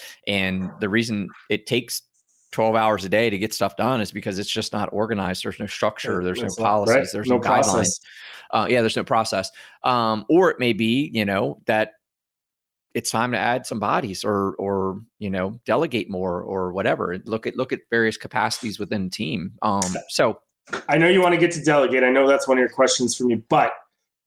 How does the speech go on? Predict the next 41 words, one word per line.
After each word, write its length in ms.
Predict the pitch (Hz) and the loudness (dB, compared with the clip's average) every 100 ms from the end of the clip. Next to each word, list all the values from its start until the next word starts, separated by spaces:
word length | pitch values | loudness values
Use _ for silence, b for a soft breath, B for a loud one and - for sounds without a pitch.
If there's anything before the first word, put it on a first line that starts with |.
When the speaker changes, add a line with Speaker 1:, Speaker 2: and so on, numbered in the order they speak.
| _ _ | _ _
Speaker 1:
Yeah, 300 | - 254 185 | 4 6 6
Speaker 2:
uh, 80 | 120 | 4
Speaker 1:
no, 80 | 185 | 4
we 100 | 220 | 2
can 120 | 233 | 2
roll 160 | 180 147 | 4 4
with 160 | 139 127 | 0 0
these 240 | 151 165 | 0 0
because 460 | - 120 120 - - | -2 0 0 0 -2
I 80 | 127 | -2
think 200 | 180 185 | 0 0
we've 140 | 143 | 0
hit 160 | 143 143 | 2 2
on 280 | 113 104 92 | 2 -2 -2
what 140 | 113 | 2
I 60 | 104 | 2
wanted 340 | 98 113 107 | 2 -2 -4
to 80 | 92 | -4
go 180 | 95 92 | -6 -4
there. 320 | 92 92 92 | -4 -4 -2
Speaker 2:
Two 320 | - - 190 190 | 0 4 2 4
things 280 | 220 208 185 | 2 4 4
that 140 | - | 2
stick 260 | - 165 165 | 2 2 4
out 160 | 139 | 4
in 80 | 139 | 4
my 140 | 139 131 | 4 4
mind 300 | 127 127 123 | 4 4 4
when 100 | 117 | 2
it 80 | - | 0
comes 300 | 131 123 - | 2 2 2
to 80 | 120 | 0
what 240 | 120 123 | 0 0
you 100 | 117 | -2
just 380 | 113 107 - _ | -2 -4 -8 _
mentioned 540 | 123 117 113 - 107 113 | 2 2 0 -4 -10 -10
is 180 | 113 - | -8 0
two 180 | 147 131 | 2 4
lessons 460 | 127 127 120 110 | 4 2 0 2
I 60 | 107 | 0
learned. 340 | 104 104 110 | -2 -8 -14